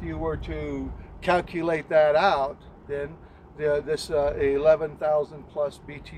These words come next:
U unit, you know, at, uh, a hundred and twenty volts,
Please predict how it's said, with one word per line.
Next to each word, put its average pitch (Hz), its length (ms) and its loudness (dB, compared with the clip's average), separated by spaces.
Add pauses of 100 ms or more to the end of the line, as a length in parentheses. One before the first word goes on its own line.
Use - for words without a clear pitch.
U 135 140 -6 (100)
unit, 147 360 -2 (640)
you 143 60 -12
know, 139 320 -6
at, 143 300 0 (120)
uh, 147 180 2
a - 20 0
hundred 160 320 -2
and 139 160 -6
twenty 147 320 -8
volts, 139 680 -2